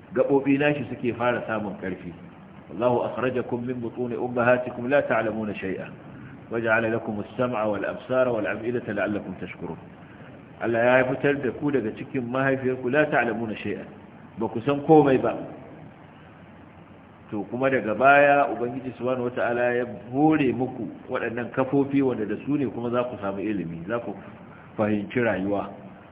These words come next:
"وجعل لكم السمع والأبصار"، ya sanya muku ji da gani, sanya muku af'ida, zukata, da kuke hankaltar da abubuwa da su. To, haka ɗan adam yake farawa, ya fara da rauni. To, wannan raunin ya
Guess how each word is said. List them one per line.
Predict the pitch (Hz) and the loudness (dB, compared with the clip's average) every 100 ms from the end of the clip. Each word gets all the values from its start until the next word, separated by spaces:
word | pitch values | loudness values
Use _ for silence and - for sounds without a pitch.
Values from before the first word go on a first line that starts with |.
| - | -14
"وجعل | 90 107 117 110 | -6 0 0 0
لكم | 110 107 98 | -2 -6 -10
السمع | - 123 123 107 110 104 | -4 -2 0 0 -2 -6
والأبصار"، | 95 92 110 - - 127 123 113 | -8 -4 -4 -6 2 4 4 2
ya | 107 | -2
sanya | 120 107 110 | -6 -4 -4
muku | 117 - 98 | -4 -6 -6
ji | 113 117 | -2 -2
da | 95 | 0
gani, | 123 127 127 - - - - - | -2 -2 -4 -10 -16 -18 -14 -8
sanya | 120 117 | -4 -2
muku | 113 117 117 | -4 -4 -2
af'ida, | 127 123 - 127 120 95 117 | 0 -2 -4 -2 -2 -2 -6
zukata, | 120 110 - 131 131 | -2 -4 0 -2 -2
da | - - - - - | -12 -16 -18 -18 -16
kuke | 113 110 104 | -10 -2 -2
hankaltar | 98 95 135 139 120 | -2 0 0 0 -2
da | 98 - 113 | -4 -4 -4
abubuwa | 113 117 117 90 | -4 0 0 0
da | |
su. | 82 - - - - - - - - - - | -6 -12 -16 -18 -20 -20 -20 -20 -20 -20 -6
To, | 107 | 2
haka | 131 135 - - - | 4 4 0 -4 -2
ɗan | 143 143 151 | 2 4 4
adam | 147 120 | 4 2
yake | 120 120 | 0 0
farawa, | 98 110 104 82 85 82 87 | 0 0 0 -2 -4 -8 -6
ya | 113 | 0
fara | 123 135 113 | 4 6 4
da | 104 | 2
rauni. | 131 143 147 139 - - - - - | 2 2 -2 -8 -12 -16 -20 -20 -10
To, | 98 | 0
wannan | 131 127 123 | 2 2 4
raunin | 147 151 151 123 | 4 4 0 0
ya | 139 | -2